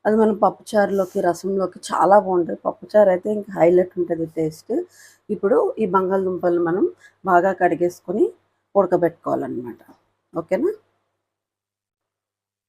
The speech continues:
ఇప్పుడు చూడండి, ఇది కడిగేసుకున్నాం కదా. ఇప్పుడు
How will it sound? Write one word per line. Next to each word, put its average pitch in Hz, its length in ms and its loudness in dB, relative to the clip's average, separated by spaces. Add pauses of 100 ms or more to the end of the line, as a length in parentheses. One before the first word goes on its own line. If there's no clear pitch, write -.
(100)
ఇప్పుడు 202 220 -2 (140)
చూడండి, 202 420 0 (520)
ఇది 220 140 -4 (680)
కడిగేసుకున్నాం 170 720 0
కదా. 190 180 -6 (500)
ఇప్పుడు 175 220 -12